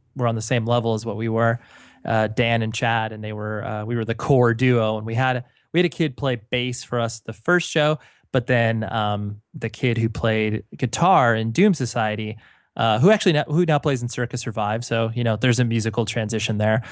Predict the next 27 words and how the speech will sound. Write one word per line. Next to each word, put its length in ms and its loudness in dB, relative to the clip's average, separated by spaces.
<laughs> 160 -20
Um, 380 4
he 240 2
play-, 560 -2
he 200 0
was 160 -4
like, 240 -4
he 120 -2
was 100 -2
so 220 0
envious 640 -2
of 440 -4
what 120 0
we 120 2
were 100 4
doing 260 0
with 120 -4
Taken 520 -2
<laughs> 80 -10
at 140 0
the 240 4
early 480 2
juncture. 560 -2
And 140 -2
he 140 0
was 180 -2
like, 320 0